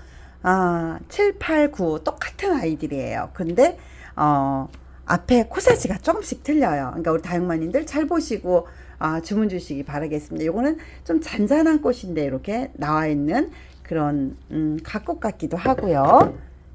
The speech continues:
요거는 아주 예쁘죠. 색감이 굉장히 예쁘게 되어져 있는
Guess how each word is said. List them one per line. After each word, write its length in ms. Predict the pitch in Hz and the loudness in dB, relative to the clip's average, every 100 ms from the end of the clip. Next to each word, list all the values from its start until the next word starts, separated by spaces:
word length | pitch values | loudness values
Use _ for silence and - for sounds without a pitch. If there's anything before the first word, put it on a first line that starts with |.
| - - | -12 -4
요거는 420 | 151 151 147 - | -2 0 -2 -6
아주 240 | 165 202 233 | -10 -8 -6
예쁘죠. 760 | 156 151 151 147 123 131 123 139 | -6 -6 -10 -8 -8 -6 -6 -8
색감이 420 | - - 302 285 | -12 -4 -2 -2
굉장히 500 | 151 143 139 131 127 - | -2 -4 -4 -6 -6 -4
예쁘게 500 | 180 - - 302 262 | -6 -6 -4 -2 0
되어져 360 | 151 135 135 | -2 -4 -4
있는 360 | 127 160 311 | -4 -2 -2